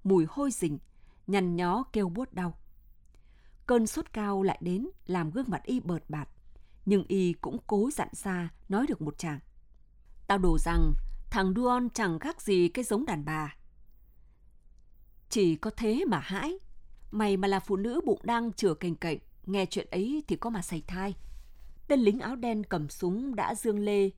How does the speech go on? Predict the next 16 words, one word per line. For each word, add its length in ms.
đi 260
rón 240
rén 420
đến 160
gần 200
con 160
chó 200
trụi 220
lông. 240
Nó 100
nhằm 260
con 180
chó 340
và 80
bất 200
ngờ 280